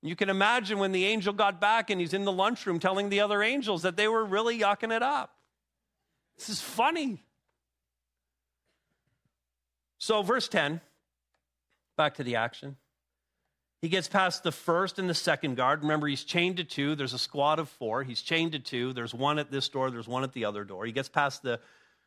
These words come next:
those two guards. Then they come to the iron gate that leads to the city. It just opens like it's on a remote.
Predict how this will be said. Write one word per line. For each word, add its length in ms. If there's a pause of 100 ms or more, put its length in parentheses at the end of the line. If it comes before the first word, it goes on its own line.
(180)
those 240
two 160
guards. 520 (1000)
Then 140
they 80
come 180
to 80
the 140
iron 240
gate 180
that 140
leads 260
to 80
the 120
city. 380
It 120
just 340
opens 480
like 180
it's 140
on 160
a 60
remote. 520